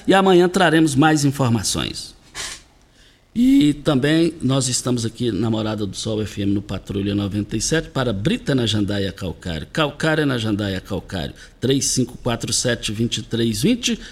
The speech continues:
Goiânia, três dois um dois, trinta e seis quarenta e cinco. Queremos dizer aqui também que a Tancar, o pessoal tá me ligando aqui, você mulher,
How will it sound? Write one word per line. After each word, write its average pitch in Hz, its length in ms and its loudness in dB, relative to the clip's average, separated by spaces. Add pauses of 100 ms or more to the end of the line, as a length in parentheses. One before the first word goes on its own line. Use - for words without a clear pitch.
(180)
Goiânia, 190 480 4
três 151 500 0
dois 147 240 2
um 151 80 4
dois, 120 360 0
trinta 123 340 -4
e 117 60 -2
seis - 340 -2
quarenta 95 420 -4
e 95 80 -6
cinco. - 400 -6 (440)
Queremos 110 240 0
dizer 101 280 -2
aqui 104 220 -6
também 113 300 0
que 131 120 -2
a 120 60 -2
Tancar, 160 440 -2
o 123 40 -4
pessoal 123 260 -2
tá 123 120 -4
me 120 100 0
ligando 110 300 0
aqui, 135 300 -2 (260)
você 120 360 2
mulher, 127 440 4